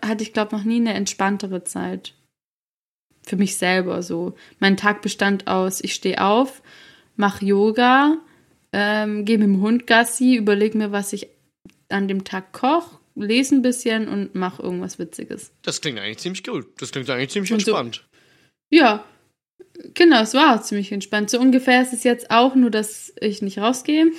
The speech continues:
Speaker 1: Und der Hund lebt auch nicht bei mir, also keine Sorge, ist jetzt nicht
Speaker 2: Oh
Speaker 1: so, dass
Speaker 2: Gott.
Speaker 1: hier ein Hund ist, der seit einer Woche nicht draußen war. Ähm,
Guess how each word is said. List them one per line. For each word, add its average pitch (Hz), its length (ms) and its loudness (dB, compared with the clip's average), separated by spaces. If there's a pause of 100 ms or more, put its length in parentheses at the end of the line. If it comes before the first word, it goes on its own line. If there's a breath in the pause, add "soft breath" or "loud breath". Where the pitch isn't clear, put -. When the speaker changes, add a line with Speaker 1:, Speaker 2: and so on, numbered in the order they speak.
(380 loud breath)
Speaker 1:
Und 214 160 0
der 214 100 4
Hund 233 220 4
lebt 208 220 2
auch 202 120 2
nicht 208 200 -2
bei 196 100 -2
mir, 208 220 -2
also 190 180 -4
keine 190 280 0
Sorge, 196 340 2
ist 196 160 -4
jetzt 185 160 -6
nicht 190 140 -2
Speaker 2:
Oh - 40 -6
Speaker 1:
so, 185 60 -4
dass 180 200 -6
Speaker 2:
Gott. - 60 -6
Speaker 1:
hier 190 200 -2
ein 185 200 -2
Hund 214 220 2
ist, - 260 -4
der 247 80 4
seit 214 200 2
einer 185 140 -2
Woche 202 180 0
nicht 202 240 -4
draußen 208 300 -4
war. 233 180 -4 (640 loud breath)
Ähm, 233 280 6